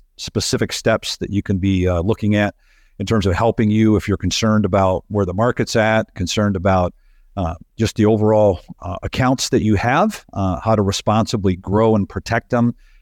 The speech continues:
Uh, that is what this show is always about, but we're gonna get into the nuts and bolts of that in today's show. But, uh, Mitchell,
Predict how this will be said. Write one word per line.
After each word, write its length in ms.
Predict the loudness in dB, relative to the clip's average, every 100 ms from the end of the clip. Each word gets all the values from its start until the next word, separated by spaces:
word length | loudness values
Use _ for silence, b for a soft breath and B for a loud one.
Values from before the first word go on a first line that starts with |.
| _
Uh, 140 | -4 2
that 200 | 2 2
is 160 | -2
what 200 | -4 -4
this 120 | -2
show 280 | 0 2 2
is 100 | 4
always 280 | 2 2 0
about, 420 | 0 2 2 0
but 140 | -4 -4
we're 80 | 0
gonna 160 | 0
get 160 | 0 0
into 200 | 0 0
the 240 | 0 -2 -6 _ _ -6
nuts 240 | -4 0
and 100 | 0
bolts 320 | 2 0 0
of 80 | -2
that 260 | 0 0 0
in 100 | -4
today's 380 | -4 0 2 0
show. 440 | 0 0 2 0 -2 _ _ _ -4
But, 200 | -2 0
uh, 120 | 0
Mitchell, 360 | 0 0 -2